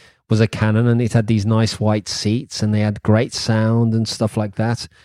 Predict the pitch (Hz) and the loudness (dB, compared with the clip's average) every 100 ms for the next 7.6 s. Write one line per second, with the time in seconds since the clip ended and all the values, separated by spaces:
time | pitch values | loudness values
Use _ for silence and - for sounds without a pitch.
0 | _ _ 131 147 165 151 147 135 127 135 | _ _ 4 6 8 6 6 6 4 6
1 | 127 143 - 117 107 - 120 113 113 107 | 6 6 4 -2 -2 -4 -4 -2 -2 2
2 | 117 127 - 110 - 113 110 113 120 113 | 2 2 0 -4 -2 0 0 0 0 0
3 | 107 _ - - - 147 139 113 101 - | -4 _ -14 -10 0 4 6 4 0 -8
4 | - 127 131 110 95 92 - - 113 - | -2 2 2 0 -4 -8 -12 -4 -4 0
5 | 123 117 107 - - 131 123 - 101 120 | 2 2 -2 -6 -4 -2 -2 -4 -8 -6
6 | 110 - 143 - 113 110 - 113 113 110 | -6 -4 -4 -2 -4 -4 -6 -2 -2 0
7 | 104 - 131 101 98 90 | -2 0 0 0 -4 -8